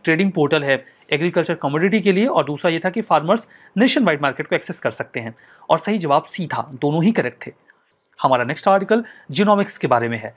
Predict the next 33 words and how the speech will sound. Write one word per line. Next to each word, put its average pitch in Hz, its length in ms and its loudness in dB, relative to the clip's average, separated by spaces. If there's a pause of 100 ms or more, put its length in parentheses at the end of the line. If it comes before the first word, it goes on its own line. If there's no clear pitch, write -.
(200)
हाल 170 200 2
ही 214 100 -2
में 233 120 -2
डब्ल्यूएचओ 165 640 -6
का 123 140 -4
जो 123 120 -6
साइंस 180 320 -4
काउंसिल 139 340 -6
है, 160 60 -2
उन्होंने 165 420 -6
एक 170 160 -4
रिपोर्ट 143 400 0 (240)
रिलीज 196 220 2
करते 151 240 -2
हुए 143 120 -4
ये 143 180 -2
कहा 135 240 2 (340)
कि 180 60 4
हमें 190 180 2
ग्लोबल 190 300 2
हेल्थ 170 220 -2
को - 120 -4
बेटर 165 300 -2
करने 147 280 -2
के 165 100 -6
लिए 185 100 0
जीनोमिक्स 185 640 -2
की 135 220 -6
स्टडी 208 400 0
को - 300 -6
एक्सेलरेट 220 500 0
करना 131 220 -2
होगा 117 340 -6